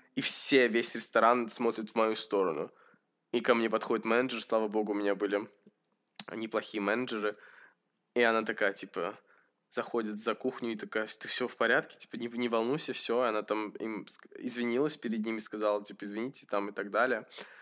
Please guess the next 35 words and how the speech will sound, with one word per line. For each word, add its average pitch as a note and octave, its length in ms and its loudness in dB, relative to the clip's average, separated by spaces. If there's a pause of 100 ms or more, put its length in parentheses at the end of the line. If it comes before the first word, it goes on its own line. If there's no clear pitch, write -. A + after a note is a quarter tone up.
(280)
В B2 60 -8
итоге, C3+ 200 0
что D3 200 0
вы, D3+ 120 -4
что - 320 -2
вы E3+ 100 -4
думаете? C3 640 -2 (960)
А, G#2+ 420 6 (200)
у B2+ 60 -2
меня B2 220 6
же B2 100 0
еще B2 200 2
было A#2+ 180 -2
там A#2 200 0
четыре A#2+ 300 -2
столика E3 460 0
вокруг A#2 340 2
этого G#2 240 -2
столика, A2+ 420 0
который A2 380 -2
я G#2+ 160 4
разлил, G#2+ 500 -2 (320)
а, A2 120 0
напитки. A2 440 -6
И G#2+ 60 -6
ко A2+ 120 -8
мне A#2+ 160 -2
все - 280 2
вот G#2 180 -4
эти G#2 220 -6
ребята, G#2+ 420 0
которые G#2 320 -2
у - 20 -2
меня G#2 140 -2
сидели, A#2+ 580 -2